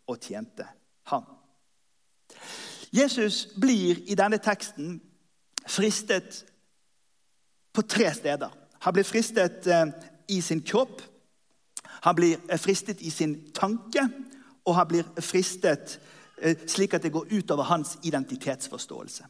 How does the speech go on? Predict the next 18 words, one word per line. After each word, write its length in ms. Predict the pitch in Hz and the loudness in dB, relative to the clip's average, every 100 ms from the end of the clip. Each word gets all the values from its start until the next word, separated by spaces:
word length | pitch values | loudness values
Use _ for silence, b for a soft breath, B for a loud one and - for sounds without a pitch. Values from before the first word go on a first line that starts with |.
| _ _ b b b | _ _ b b b
Og 100 | 220 | 2
det 100 | 247 | 4
er 80 | 226 | 4
sånn 260 | 214 254 233 | 2 0 -2
cirka 440 | - 277 - 196 | 0 -4 -2 0
der 380 | 196 175 190 208 - - _ | 4 4 4 0 -6 -20 _
vi 320 | - 165 202 165 | -10 -2 0 0
også 600 | 170 - 147 127 127 - | -2 -4 0 0 0 -4
erfarer 560 | 151 - 196 160 143 139 | -4 2 4 4 2 -4
i 80 | |
våre 380 | 127 147 185 208 | -4 2 2 2
liv, 360 | 196 233 233 151 B B B | 0 0 0 -4 B B B
at 100 | 165 170 | -4 0
vi 140 | 202 | -2
så 200 | 170 170 | 0 0
lett 500 | 165 214 254 - - | 0 0 -2 -2 -6
kan 140 | - 151 | -4 0
bli 160 | 151 | 0